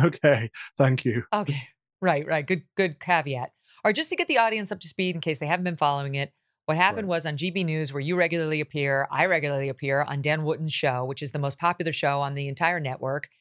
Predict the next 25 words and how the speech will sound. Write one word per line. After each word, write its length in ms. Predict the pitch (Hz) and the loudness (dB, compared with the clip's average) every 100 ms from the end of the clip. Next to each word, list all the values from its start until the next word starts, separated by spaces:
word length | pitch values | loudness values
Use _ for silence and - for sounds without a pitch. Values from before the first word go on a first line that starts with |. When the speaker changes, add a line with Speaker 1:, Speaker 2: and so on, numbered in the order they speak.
| _ _ _ - | _ _ _ 0
Speaker 2:
Um, 360 | 175 165 160 156 | 2 4 2 0
Speaker 1:
Or 20 | |
it 60 | |
was. 360 | 113 92 92 - - | -2 -4 -6 -18 -2
Speaker 2:
Lawrence 480 | 165 185 190 - - _ | 2 2 0 -4 -8 _
Fox, 520 | 320 277 147 - - - | 2 4 2 -2 -6 2
right, 320 | 175 147 156 | 2 2 -4
right. 260 | 151 143 _ _ - | -2 -2 _ _ 0
Lawrence 300 | 190 233 - | 2 2 2
Fox 300 | 202 180 - - | 2 2 0 -2
appeared. 560 | 208 - 165 127 175 208 _ - | -2 0 -2 -2 -6 -10 _ -6
It 100 | 151 | -2
was 220 | 156 - | -2 -2
two 580 | - 240 220 226 233 - _ _ _ - | -4 0 0 0 -4 -8 _ _ _ -2
Tuesdays 520 | 214 175 151 131 117 | 0 0 0 -2 -4
ago, 420 | 135 123 127 214 _ _ _ _ | -4 -2 0 -2 _ _ _ _
um, 460 | 170 165 165 160 160 _ _ _ _ _ - | 0 2 2 0 -4 _ _ _ _ _ 0
and 420 | 214 214 214 202 | 2 4 2 -2
responded 640 | 196 - - 240 254 254 - | -2 0 2 2 2 -2 -2
to 100 | 202 | 0
this 220 | 220 - | 0 0
woman, 400 | 160 175 147 160 | 0 0 2 0
this 160 | 160 147 | 0 0
female 340 | 196 185 175 | 0 2 0
journalist, 480 | 139 151 147 156 | 0 -4 -2 -4